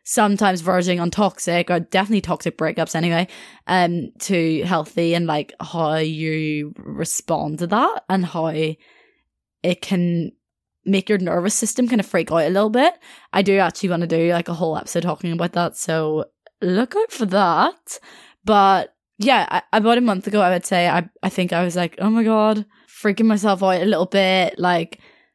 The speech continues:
"Why are things so <laughs> smooth and so easy and no drama?" I've obviously had to sit with that and, like, you know, dig deeper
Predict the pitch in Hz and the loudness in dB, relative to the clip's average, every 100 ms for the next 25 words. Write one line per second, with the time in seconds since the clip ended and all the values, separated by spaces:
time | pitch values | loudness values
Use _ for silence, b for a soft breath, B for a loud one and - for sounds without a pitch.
0 | b _ 165 180 202 208 214 220 208 - | b _ -6 0 2 2 2 2 2 0
1 | 202 208 208 202 - 233 - 240 233 220 | 2 4 4 2 0 -2 0 4 4 6
2 | 240 220 226 226 - 196 202 - 190 208 | 4 2 2 2 2 2 2 2 2 2
3 | 220 220 202 196 208 190 185 175 180 208 | 4 4 4 2 2 2 2 2 2 4
4 | 254 254 254 _ - 226 233 233 196 196 | 4 4 0 _ 2 4 4 0 -2 -2
5 | 208 185 180 - 160 196 - 190 180 - | 0 0 -2 -2 0 -2 0 2 2 2
6 | 180 175 170 - _ - 196 175 165 180 | -2 -2 -4 -8 _ -2 0 0 -2 -4
7 | 202 _ 185 - 202 165 175 - 185 190 | -10 _ -8 -2 -2 0 -6 -4 0 0
8 | 180 | 0